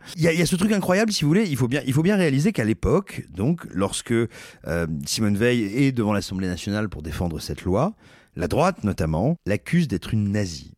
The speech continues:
C'est vertigineux, quoi. C'est monstrueux de faire ça et de faire ça à Simone Veil. Bah ça, ça n'existe pas dans le film.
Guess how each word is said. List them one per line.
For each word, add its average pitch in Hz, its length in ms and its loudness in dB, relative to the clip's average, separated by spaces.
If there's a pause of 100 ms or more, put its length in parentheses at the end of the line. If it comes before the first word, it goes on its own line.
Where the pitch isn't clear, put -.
(520)
C'est 101 100 -4
vertigineux, 117 540 2
quoi. 73 300 -6 (120)
C'est - 140 -6
monstrueux 117 560 -2 (240)
de - 140 -2
faire 87 200 -2
ça 98 160 2
et 90 60 2
de 85 60 0
faire 80 180 -4
ça 98 80 0
à 87 40 -2
Simone 85 280 -2
Veil. 78 220 -2 (380)
Bah 85 120 -2
ça, 151 220 0 (200)
ça 95 80 -4
n'existe 90 260 -4
pas 85 140 -2
dans 87 80 -2
le 80 60 -6
film. 62 240 -10